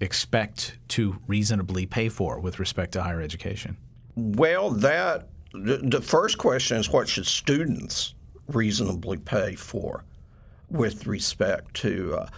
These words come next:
Speaker 2: higher education? That depends on the student. Uh, you know, you're always going to want, uh, some credentialing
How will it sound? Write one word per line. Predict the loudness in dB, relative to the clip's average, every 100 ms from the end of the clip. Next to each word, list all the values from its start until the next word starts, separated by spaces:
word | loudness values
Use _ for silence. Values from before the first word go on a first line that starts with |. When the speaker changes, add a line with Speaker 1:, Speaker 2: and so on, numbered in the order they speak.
| -12
Speaker 2:
higher | 0 0 2 0
education? | -2 -4 -8 -4 0 2 0 -4 -6 -8 -12 -18 -2
That | 4 4 4
depends | 0 2 2 2
on | 0 2
the |
student. | 0 2 2 2 2 -4 -10 -12 -18 -20 -20 -4 2
Uh, |
you | 4 4
know, | 2
you're | 2 2 4
always | 4 6 4 4 2 0
going | 0 2 2 2
to | 2
want, | 2 2 2 2 -2 -6 -12 -2
uh, | 0 2
some | 2 2 4 2 0
credentialing | 0 0 2 2 2 2 2 2 4 4 4 4 2